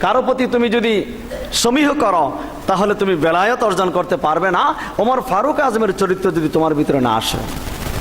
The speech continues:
হযরত ওমর ফারুক আজম কোনোদিন বেইনসাফি করেন নাই, আদালত।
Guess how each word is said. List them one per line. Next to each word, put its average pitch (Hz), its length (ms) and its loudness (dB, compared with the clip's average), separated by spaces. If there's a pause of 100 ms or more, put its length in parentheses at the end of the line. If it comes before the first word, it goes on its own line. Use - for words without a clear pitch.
(560)
হযরত 165 240 2
ওমর 170 160 2
ফারুক 156 340 0
আজম 160 240 0
কোনোদিন 151 360 2
বেইনসাফি 180 480 0
করেন 156 220 2
নাই, 143 220 2
আদালত। 151 440 2